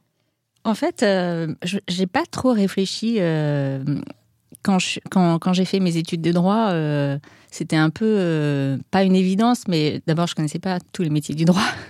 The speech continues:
<laughs> Donc, évidemment, euh, on parlait beaucoup du métier d'avocat, de magistrat, euh,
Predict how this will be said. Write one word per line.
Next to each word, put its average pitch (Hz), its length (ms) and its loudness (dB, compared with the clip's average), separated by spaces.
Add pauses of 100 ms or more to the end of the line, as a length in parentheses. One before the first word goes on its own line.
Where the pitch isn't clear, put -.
(180)
<laughs> - 180 -2
Donc, 254 180 2
évidemment, 185 640 2
euh, 147 120 -2 (300)
on 175 100 0
parlait 170 260 0
beaucoup 175 260 -2
du 175 120 0
métier - 220 -4
d'avocat, 143 480 0
de 180 60 0
magistrat, 165 720 -2
euh, 143 180 -4